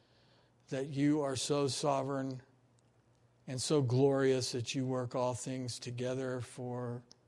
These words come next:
our good and your glory, even if we can't see it sometimes. So, Lord, we humbly bow before you and close this service with an acknowledgement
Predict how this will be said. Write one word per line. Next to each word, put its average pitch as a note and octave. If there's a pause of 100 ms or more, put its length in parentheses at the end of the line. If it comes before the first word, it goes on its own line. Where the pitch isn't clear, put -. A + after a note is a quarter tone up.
(220)
our B2+
good C#3+
and B2
your C3
glory, C#3+ (520)
even D#3+
if C3
we D3+
can't D3
see D3+
it G#3+ (200)
sometimes. A2+ (1400)
So, -
Lord, C#3+
we C#3+
humbly D3+
bow C3
before C3+
you C3
and A2+
close C#3
this B2+
service C3
with A#2
an A#2+
acknowledgement A#2+